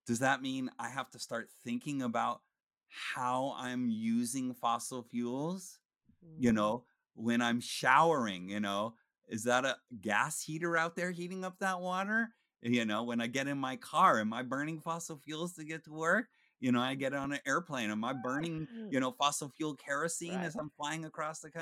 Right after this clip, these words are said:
Speaker 2: As
Speaker 1: country?
Speaker 2: I'm, as I'm using this, uh, plastic cup, am I,
Speaker 1: Yeah.
Speaker 2: did, did fossil fuel go into creating this? Is
Speaker 1: <laughs>
Speaker 2: it, you know, like,
Speaker 1: Right.
Speaker 2: so many things. <laughs>
Speaker 1: Exactly. And, and,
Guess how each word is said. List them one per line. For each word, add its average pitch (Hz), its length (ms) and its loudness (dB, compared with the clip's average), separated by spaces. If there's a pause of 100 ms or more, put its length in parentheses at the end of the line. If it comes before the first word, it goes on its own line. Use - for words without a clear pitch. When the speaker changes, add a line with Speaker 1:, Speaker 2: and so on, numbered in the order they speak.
(100)
Speaker 2:
As 311 180 4
Speaker 1:
country? 240 60 4
Speaker 2:
I'm, 220 200 4
as 220 200 4
I'm 233 160 6
using 233 460 0
this, 226 300 2 (220)
uh, 185 480 6 (200)
plastic 233 560 2
cup, 277 360 2
am 185 160 4
I, 180 280 4
Speaker 1:
Yeah. 180 200 6
Speaker 2:
did, 165 120 -6
did 202 240 4
fossil 226 340 6
fuel 262 260 6
go 254 280 6
into 311 240 0
creating 262 560 0
this? 403 320 6
Is 220 240 2
Speaker 1:
<laughs> - 0 -
Speaker 2:
it, - 240 -2
you 240 140 0
know, 247 260 8
like, 247 140 8
Speaker 1:
Right. 196 220 12 (100)
Speaker 2:
so 285 100 6 (180)
many 392 300 6
things. 359 600 -2
<laughs> - 40 -20 (220)
Speaker 1:
Exactly. 135 1080 6 (100)
And, 151 300 4
and, 131 380 -2